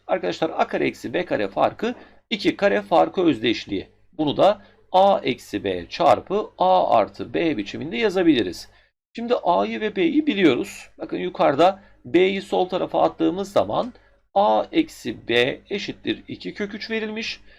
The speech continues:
Burada da eksi A'yı sol tarafa atınca artı A diye geçer. A ile B'nin toplamı da beş kök üç olmuş. Şimdi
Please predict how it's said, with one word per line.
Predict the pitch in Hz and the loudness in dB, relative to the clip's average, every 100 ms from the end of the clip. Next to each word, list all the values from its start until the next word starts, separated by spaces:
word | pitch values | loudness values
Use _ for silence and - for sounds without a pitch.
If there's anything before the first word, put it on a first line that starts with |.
| _ _ | _ _
Burada | 165 190 202 | -2 0 0
da | |
eksi | - 147 143 - | 0 -2 -4 0
A'yı | 175 160 147 | 2 2 0
sol | - 139 131 | -2 -4 -2
tarafa | 131 117 127 | -6 -2 -4
atınca | - 127 131 - | -4 -6 -4 2
artı | 131 131 143 | 2 2 -4
A | - 135 120 | 0 2 2
diye | 107 95 | 0 -2
geçer. | 98 - 160 202 - _ - _ | -4 -4 -2 -2 -4 _ -20 _
A | 175 190 175 | 2 4 2
ile | 135 110 | 0 -2
B'nin | 110 98 104 | -2 -4 -6
toplamı | 180 170 101 95 | -4 -4 -4 -6
da | 175 185 | -6 -2
beş | 151 127 - | 0 -2 -4
kök | - 196 202 - | -8 -8 -6 -4
üç | 170 143 | -2 0
olmuş. | 107 - - - _ _ _ _ | -2 -4 -12 -18 _ _ _ _
Şimdi | - 143 113 | -12 -8 -6